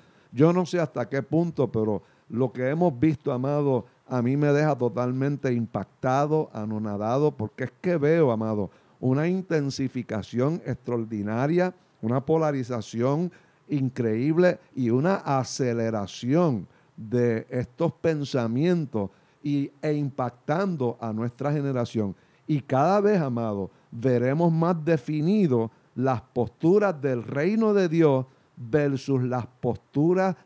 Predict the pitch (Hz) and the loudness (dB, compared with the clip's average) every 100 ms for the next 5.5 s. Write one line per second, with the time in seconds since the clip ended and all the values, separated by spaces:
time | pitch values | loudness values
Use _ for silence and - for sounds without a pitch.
0 | - 117 123 107 113 117 135 165 175 175 | -12 -4 -2 -2 -6 -2 -2 0 2 0
1 | 170 _ 117 113 104 107 - 104 - 104 | -2 _ -4 -2 0 0 -2 -6 -6 -6
2 | 107 - _ _ 113 104 139 180 147 107 | -8 -12 _ _ -14 -8 -4 -2 -2 -2
3 | 123 185 165 117 139 131 104 123 120 104 | -2 -2 -2 -2 -2 -2 -4 -4 -2 -2
4 | 110 131 160 202 185 - 117 123 127 135 | -2 -2 -2 -4 -6 -10 -6 -6 -6 -4
5 | 151 185 190 208 202 | -2 -2 0 2 0